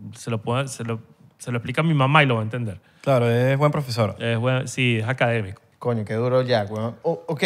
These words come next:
Speaker 2: Abrazo
Speaker 3: agar-,
Speaker 2: a, a Jack.
Speaker 3: agar-, saludos, mano. Un abrazo y un beso. Hab-, hablando de lo de, de lo de las conferencias, weón. ¿Tú estudiaste marketing?
Speaker 1: Mira, no. Yo,
Speaker 3: ¿No?
Speaker 1: yo entré en marketing por accidente.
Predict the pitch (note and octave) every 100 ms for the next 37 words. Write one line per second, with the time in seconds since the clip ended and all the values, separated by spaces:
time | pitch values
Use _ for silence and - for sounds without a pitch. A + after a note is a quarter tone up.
0 | E3+ - C#3 C3 C3+ D3 C#3 B2 A#2 A#2
1 | G#2 - D3+ D3 C#3+ - - _ - -
2 | _ _ - A2 A2 A2+ G2+ G#2 G#2 -
3 | _ A#2 A2+ A2+ A2+ - A#2+ A2 A2+ -
4 | - _ - - - - - D3 D3 D3+
5 | D3 D3+ F#3 F#3+ D#3+ C#3+ C3+ C#3+ C3+ C3
6 | B2+ B2 C3 C3+ B2+ C#3+ D#3 C3 C3+ C3+
7 | A2+ - _ - A#3 A#3 G#3 A#2 G#2 -
8 | - _ _ _ - _ C#3+ D3+ C3 C#3
9 | C#3 D3+ D3 - _ C3+ D3 G3+ D3+ D3
10 | F3 F#3 G3 G#3 G#3+ A3 A#3 F#3 C#3 -
11 | A#2+ C3 A#2 F#2+